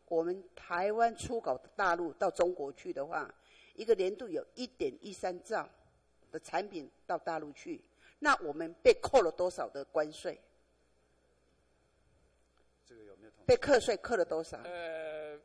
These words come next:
Speaker 3: 我们只有说
Speaker 1: 因为两岸占台湾是二十四点五一个百分点，
Speaker 3: 呃
Speaker 1: 那被课的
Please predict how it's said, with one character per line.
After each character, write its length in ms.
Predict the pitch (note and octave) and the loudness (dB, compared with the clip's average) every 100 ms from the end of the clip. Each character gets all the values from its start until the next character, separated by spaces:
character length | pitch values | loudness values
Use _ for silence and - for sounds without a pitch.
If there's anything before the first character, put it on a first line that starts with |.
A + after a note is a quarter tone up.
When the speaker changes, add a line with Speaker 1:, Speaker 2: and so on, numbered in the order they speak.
| _ _ _ _ _ _ - | _ _ _ _ _ _ -6
Speaker 3:
我 120 | D#3+ | -4
们 240 | F3 A#3+ | -2 -6
只 120 | - A#3 | -6 0
有 100 | A3+ | 6
说 40 | |
Speaker 1:
因 60 | E4 | 8
为 60 | |
两 220 | D4 G#3+ F#3 - | 10 8 6 4
岸 240 | D#4 G#3 | 2 2
占 180 | C#4 G3+ | 0 0
台 180 | G3 G#3 | 4 4
湾 140 | G#3+ | 4
是 180 | B3+ - - | -2 -6 0
二 100 | - A#3 | 6 6
十 120 | G#3+ | 4
四 140 | - B3 | -10 -2
点 160 | F3 F3 | -2 -2
五 160 | D#3 | -6
一 80 | D3 | -6
个 100 | F3+ | -2
百 220 | - - | -2 -4
分 220 | - D3 D#3+ | -12 -12 -14
点， 240 | - - _ _ _ _ _ - | -12 -14 _ _ _ _ _ -10
Speaker 3:
呃 140 | - | -8
Speaker 1:
那 80 | B3+ | -4
被 140 | C4+ | -6
课 300 | - - C4 | -4 0 2
的 140 | G#3+ | 4